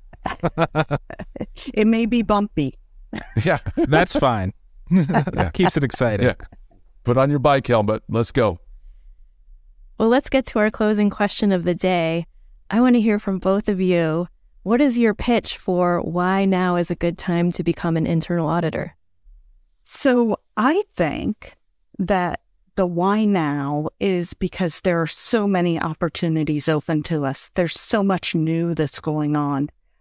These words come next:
Speaker 2: There's so much that you can learn and that you can do.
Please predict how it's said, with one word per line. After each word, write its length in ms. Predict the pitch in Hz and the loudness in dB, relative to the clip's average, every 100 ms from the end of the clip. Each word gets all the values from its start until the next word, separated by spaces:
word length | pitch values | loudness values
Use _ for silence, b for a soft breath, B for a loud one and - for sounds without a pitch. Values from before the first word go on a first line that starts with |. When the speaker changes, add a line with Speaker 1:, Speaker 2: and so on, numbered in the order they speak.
| _ | _
Speaker 2:
There's 200 | - 160 | -4 -2
so 240 | - - 214 | 0 2 2
much 440 | 208 202 - - - | 2 0 -2 -2 0
that 240 | 175 - | -2 0
you 160 | 170 160 | -2 0
can 320 | 170 151 151 | 0 2 2
learn 500 | 160 175 208 277 311 _ _ _ _ - | 0 0 2 2 0 _ _ _ _ -2
and 180 | 170 160 | 0 2
that 100 | - | 0
you 160 | 160 | -2
can 200 | 170 160 | -2 -2
do. 460 | 160 180 190 190 | 0 0 0 -2